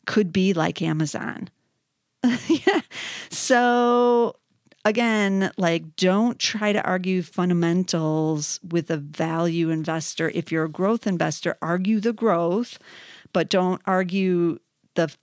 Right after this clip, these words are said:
fundamental side that it's cheap somehow, or it's okay to ignore the fundamentals because of Amazon.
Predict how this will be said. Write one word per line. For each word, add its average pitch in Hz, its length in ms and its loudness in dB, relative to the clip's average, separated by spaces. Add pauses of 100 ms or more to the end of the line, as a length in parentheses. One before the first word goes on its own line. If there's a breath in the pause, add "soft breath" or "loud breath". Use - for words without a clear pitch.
fundamental 180 760 2
side 160 600 -2
that 165 140 -2
it's - 200 -8
cheap - 380 0
somehow, 190 680 0
or 165 320 0
it's - 280 -4
okay 180 540 -2
to 165 200 -4
ignore 165 480 0
the 214 120 -2
fundamentals 160 760 -2
because 160 360 -6
of 156 120 -6
Amazon. 160 640 -4